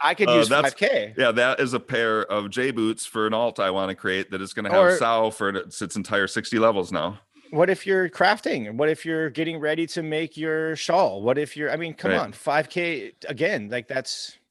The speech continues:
Speaker 2: What if you're saving up for a mana stone and you're at, you know, you've saved up a hundred eighty and it's taken so long and you just gotta keep chipping away. You gotta do it somehow.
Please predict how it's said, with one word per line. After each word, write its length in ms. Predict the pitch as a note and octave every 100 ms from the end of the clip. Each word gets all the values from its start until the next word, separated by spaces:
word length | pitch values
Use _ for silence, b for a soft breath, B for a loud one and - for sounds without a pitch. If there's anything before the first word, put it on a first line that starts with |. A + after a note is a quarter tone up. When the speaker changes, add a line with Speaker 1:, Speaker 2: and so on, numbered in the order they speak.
| -
Speaker 2:
What 140 | A2
if 120 | A2 A#2+
you're 100 | A2+
saving 260 | A#2+ A2+
up 120 | A2+
for 100 | A2+
a 60 | G#2
mana 280 | G2+ A2 A2+
stone 560 | - F2+ F2 F#2+ G2 -
and 160 | F2+
you're 160 | F#2 F#2+
at, 300 | F#2 F#2 -
you 140 | - F#2+
know, 260 | F2 F2+ F2+
you've 160 | G2
saved 280 | - G2+ G2
up 80 | F#2
a 60 |
hundred 280 | F2+ G2+ G2
eighty 320 | G2 G2+ F#2
and 200 | F2+ E2
it's 120 | F2+ -
taken 260 | F#2+ F2+
so 200 | - G2
long 560 | F#2 F#2+ G2 F#2 F2+ F2
and 140 | F2
you 40 | F2+
just 200 | F2 -
gotta 180 | F2+ F2+
keep 220 | G#2+ -
chipping 280 | G#2+ - F#2+
away. 380 | G2+ G#2 E2+ E2+ -
You 80 | F#2+
gotta 240 | F2+ F2+
do 100 | F#2+
it 60 | E2
somehow. 460 | G2+ G2 F2 D2+